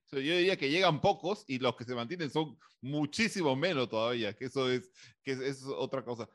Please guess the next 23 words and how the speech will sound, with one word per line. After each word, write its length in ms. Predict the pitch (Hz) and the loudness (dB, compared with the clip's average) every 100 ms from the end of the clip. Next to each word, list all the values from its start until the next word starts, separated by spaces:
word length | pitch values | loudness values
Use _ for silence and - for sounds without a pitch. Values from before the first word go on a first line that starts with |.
| _ | _
Pero 120 | 143 | 2
además, 280 | 139 151 190 | 4 6 4
aparte, 500 | 165 151 156 160 175 | 4 2 2 0 0
ahora 180 | 135 139 | 4 4
hay 160 | 135 139 | 6 4
un, 140 | 147 120 | 2 2
algo 200 | 135 135 | 2 4
que 100 | 117 | 0
también 200 | 117 123 | -2 -2
dice 160 | 127 | -2
José 120 | 117 | -2
Carlos, 340 | 123 147 139 113 | 0 0 0 -4
dado 220 | - 120 110 | 2 2 2
que 80 | |
fueron, 400 | 110 147 156 156 - _ - | 2 4 4 0 -8 _ 0
creo 120 | 139 | 2
que 60 | |
contaste 300 | 127 131 131 | 2 0 -4
que 80 | 120 | -6
fueron 180 | 123 143 | -2 -2
como 220 | 127 113 | 0 0
diez 180 | 120 135 | 0 -2
sesiones, 640 | 120 - 123 117 135 - | -4 -4 -2 -2 -4 -8